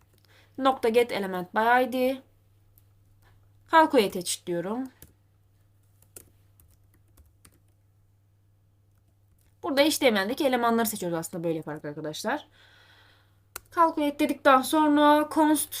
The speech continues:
result diyorum. Const seçiyorum. Result diyorum. Eşittir. Document. Document nokta get element by I D diyorum.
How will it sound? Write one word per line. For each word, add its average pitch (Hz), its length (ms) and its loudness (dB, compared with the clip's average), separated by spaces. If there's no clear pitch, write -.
result 269 480 6
diyorum. 196 540 -4
Const 226 380 -2
seçiyorum. 285 680 0
Result 220 500 0
diyorum. 294 640 0
Eşittir. 285 920 -4
Document. 370 880 4
Document 277 760 0
nokta 269 480 2
get 277 320 2
element 262 600 2
by 254 360 8
I 220 80 -2
D 262 200 -2
diyorum. 277 500 2